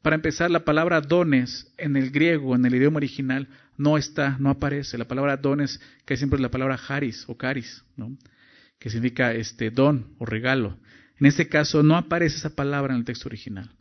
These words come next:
Por lo tanto, no está hablando de, exactamente de dones espirituales. Lo que está diciendo es esto: "No quiero, hermano, que ignores acerca de lo espiritual". ¿Sí? ¿Qué es esto? El Espíritu obrando en la iglesia. No quiero que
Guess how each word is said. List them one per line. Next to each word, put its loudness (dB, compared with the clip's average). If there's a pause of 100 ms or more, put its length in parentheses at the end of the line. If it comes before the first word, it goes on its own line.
(120)
Por 2
lo 2
tanto, 2
no 4
está 0
hablando 4
de, -2
exactamente -2
de 2
dones 2
espirituales. -2
Lo 0
que -12
está -2
diciendo 0
es -2
esto: -8 (300)
"No 6
quiero, 2
hermano, 4
que -4
ignores 4
acerca -6
de -4
lo -4
espiritual". -6 (1080)
¿Sí? -14 (400)
¿Qué -4
es -2
esto? 0
El 2
Espíritu 2
obrando 2
en 0
la 0
iglesia. -4
No 4
quiero 2
que -12